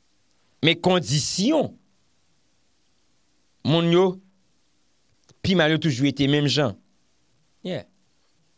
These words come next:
Kondisyon lavi li chanje. E anpil nan nèg sa yo. E sa yo fè. Toujou gen bèl diskou,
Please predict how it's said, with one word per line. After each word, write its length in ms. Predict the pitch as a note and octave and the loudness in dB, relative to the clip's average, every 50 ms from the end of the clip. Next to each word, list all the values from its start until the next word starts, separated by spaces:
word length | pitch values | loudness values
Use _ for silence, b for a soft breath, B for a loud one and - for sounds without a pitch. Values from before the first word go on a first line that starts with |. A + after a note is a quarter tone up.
| _ _ _ _ _ _ _ _ _ _ _ _ _ _ _ _ _ _ _ _ _ _ _ _ _ _ _ _ _ _ _ _ _ _ _ _ _ _ _ _ _ _ _ _ _ _ _ _ _ _ - B B B B B B | _ _ _ _ _ _ _ _ _ _ _ _ _ _ _ _ _ _ _ _ _ _ _ _ _ _ _ _ _ _ _ _ _ _ _ _ _ _ _ _ _ _ _ _ _ _ _ _ _ _ -20 B B B B B B
Kondisyon 800 | - B3 A#3+ A3+ D#3 E3 A3 G3 - - - - A#3+ D4+ D4 C4 | 2 2 2 2 2 2 0 0 0 -2 -2 0 2 2 2 2
lavi 320 | A#3 G3 F3 C#3+ C#3 C#3+ C3+ | 2 2 0 0 0 -2 -2
li 80 | B2+ A#2 | -2 -4
chanje. 420 | - - A#2 F#2+ F2+ F2+ F#2+ E2 D#2+ _ _ _ _ _ _ _ _ B B B B B | -4 -6 -6 -8 -8 -10 -14 -18 -20 _ _ _ _ _ _ _ _ B B B B B
E 160 | - A3 B3 A#3+ | 2 4 4 4
anpil 380 | A#3 A#3 - - E4 E4 D#4+ D#4+ | 0 2 2 2 2 4 2 2
nan 220 | D4 C#4 A#3+ G#3+ G#3+ | 2 2 2 4 2
nèg 160 | G#3 G3+ D3+ | 2 0 0
sa 220 | C#3+ - E3+ D3+ C3+ | 0 0 2 2 2
yo. 220 | B2 G#2+ G#2 F#2 - - _ _ _ _ _ _ _ _ _ _ | 2 0 -2 -2 -4 -8 _ _ _ _ _ _ _ _ _ _
E 140 | - G3 G3+ | 0 0 2
sa 160 | G3 A3+ G3+ F#3+ | 4 4 4 4
yo 80 | F#3+ F#3 | 2 2
fè. 260 | G3 - G#3+ F3 B2+ - _ _ _ _ _ _ _ _ _ _ _ _ _ _ _ _ _ _ _ _ _ _ _ _ _ - | 2 2 0 0 0 -4 _ _ _ _ _ _ _ _ _ _ _ _ _ _ _ _ _ _ _ _ _ _ _ _ _ -2
Toujou 280 | G3 G#3 E3+ F3 G#3 D#3 | 0 0 2 0 0 2
gen 200 | E3+ G3 F3+ C#3 | 2 0 0 2
bèl 300 | A2+ E3 F#3 B3 D4+ D#4 | 2 2 4 4 2 0
diskou, 600 | F#3+ A3 C#4+ A#3 - - - - F3+ E3+ D4+ - | -2 -4 -2 -2 -4 -4 -4 -2 0 0 0 -2